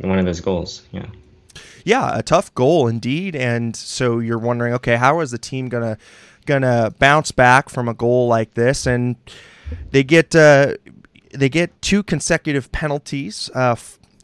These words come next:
Speaker 2: four. So they go on a five-on-three, and Evander Kane buries it,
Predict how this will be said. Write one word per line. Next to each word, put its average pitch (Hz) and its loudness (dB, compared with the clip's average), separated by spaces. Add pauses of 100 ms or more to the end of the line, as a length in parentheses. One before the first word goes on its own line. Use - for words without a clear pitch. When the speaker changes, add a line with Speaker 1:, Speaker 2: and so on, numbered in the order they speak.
Speaker 2:
four. 151 -4
So - -4
they 117 -2
go 120 0
on 117 0
a 110 -4
five-on-three, 117 0
and 113 -2
Evander 120 -2
Kane 117 -4
buries 123 2
it, 120 -2